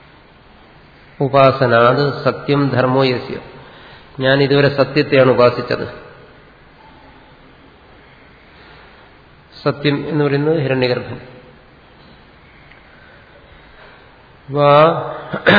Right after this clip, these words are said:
ഹിരണ്യഗർഭരൂപത്തിലുള്ള ആ സത്യത്തെയാണ് ഞാൻ ഉപാസിച്ചത്. അതുകൊണ്ട് എന്തായി?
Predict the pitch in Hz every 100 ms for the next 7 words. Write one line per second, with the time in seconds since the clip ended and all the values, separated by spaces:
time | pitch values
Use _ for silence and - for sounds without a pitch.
0 | 180 151 117 - - - - - - -
1 | 151 147 147 143 123 139 131 131 143 131
2 | 131 131 123 139 131 131 127 123 120 123
3 | 127 139 143 147 185 - - - - -
4 | - - 143 143 139 131 127